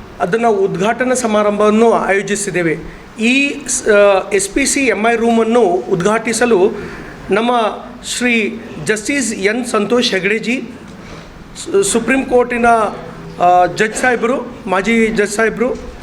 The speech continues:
ಹಾಗೂ ನಮ್ಮ ಕರ್ನಾಟಕ ಲೋಕಾಯುಕ್ತ ಹೆಡ್ ಆಗಿದ್ದರು,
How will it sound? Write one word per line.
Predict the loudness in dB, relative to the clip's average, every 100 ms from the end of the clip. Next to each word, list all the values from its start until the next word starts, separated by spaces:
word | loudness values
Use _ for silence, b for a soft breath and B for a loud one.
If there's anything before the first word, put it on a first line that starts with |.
| -6
ಹಾಗೂ | -2 0 2 0 0
ನಮ್ಮ | 0 0
ಕರ್ನಾಟಕ | 0 0 0 2
ಲೋಕಾಯುಕ್ತ | 2 4 4 2 2 0 0 2 2 0 -8 -8
ಹೆಡ್ | -6 -2
ಆಗಿದ್ದರು, | -2 -2 -2 -2 -4